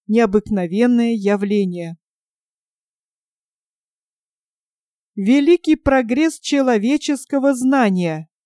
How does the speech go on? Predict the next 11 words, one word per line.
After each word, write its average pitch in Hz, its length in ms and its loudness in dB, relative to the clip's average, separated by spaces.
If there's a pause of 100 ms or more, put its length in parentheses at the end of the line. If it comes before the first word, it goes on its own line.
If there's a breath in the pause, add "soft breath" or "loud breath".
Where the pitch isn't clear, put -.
(440)
Насмешка 294 800 0
Свифта 226 600 0
над 233 240 0
современными 269 960 2
ему 226 460 0
учеными, 214 840 0 (240)
которые 262 500 0
нередко 254 540 0
вдавались 226 720 0
в - 100 -20
туманные, 233 760 0